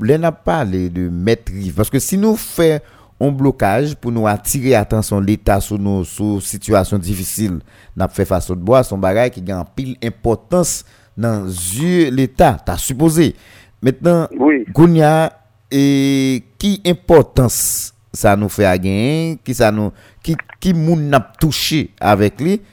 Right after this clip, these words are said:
Speaker 1: les nouvelles qui t'a cap-, euh, attiré attention l'État.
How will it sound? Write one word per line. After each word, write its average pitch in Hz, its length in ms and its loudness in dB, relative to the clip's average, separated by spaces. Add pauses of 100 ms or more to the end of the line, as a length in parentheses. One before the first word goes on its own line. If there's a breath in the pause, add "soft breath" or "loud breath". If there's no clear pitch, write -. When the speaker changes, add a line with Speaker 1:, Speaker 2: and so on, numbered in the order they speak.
(160 soft breath)
Speaker 1:
les 110 140 4
nouvelles 123 440 2
qui - 180 -6
t'a 117 220 2
cap-, - 440 -4
euh, 113 200 4
attiré 113 360 2
attention 101 380 2
l'État. 85 360 -2